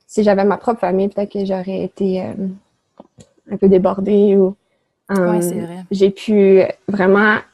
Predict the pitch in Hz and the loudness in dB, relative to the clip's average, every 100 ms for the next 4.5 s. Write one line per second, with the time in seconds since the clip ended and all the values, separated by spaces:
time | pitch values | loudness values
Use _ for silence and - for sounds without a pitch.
0 | _ 190 190 190 190 196 185 185 190 202 | _ -2 2 4 4 2 2 0 2 2
1 | 196 185 175 - 180 190 185 196 208 _ | 2 2 0 0 0 2 2 2 0 _
2 | _ _ _ - 180 170 165 170 180 180 | _ _ _ -4 0 0 0 -2 -2 0
3 | 190 190 190 196 180 175 - 202 - 185 | 2 2 2 0 -2 -4 -2 -4 0 0
4 | 185 180 180 180 | 2 2 2 2